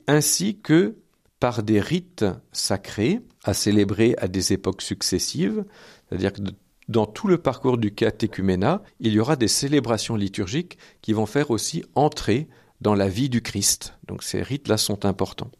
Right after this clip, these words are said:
Dans la vie de, de la foi, de la liturgie, de la charité du peuple de Dieu, c'est de toutes ces, de ces manières-là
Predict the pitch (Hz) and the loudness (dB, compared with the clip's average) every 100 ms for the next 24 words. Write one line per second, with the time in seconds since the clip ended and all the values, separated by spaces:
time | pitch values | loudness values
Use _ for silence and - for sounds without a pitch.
0 | _ _ 110 120 156 139 123 120 107 98 | _ _ -2 0 2 0 0 4 4 4
1 | 101 98 90 - 95 107 139 156 113 120 | 2 2 0 -4 2 2 2 2 4 4
2 | 113 107 - 101 131 117 95 - 123 113 | 2 -2 -4 -4 -4 -2 -2 -2 -2 -2
3 | 120 104 95 104 98 95 90 90 104 165 | -2 -2 -2 -2 0 -2 -2 -2 0 0
4 | 143 101 95 - 170 - 110 104 101 98 | 0 -2 -2 -6 -8 -2 -2 -2 -10 -10
5 | 87 - 95 107 139 117 92 90 135 | -6 -2 0 0 2 0 2 2 0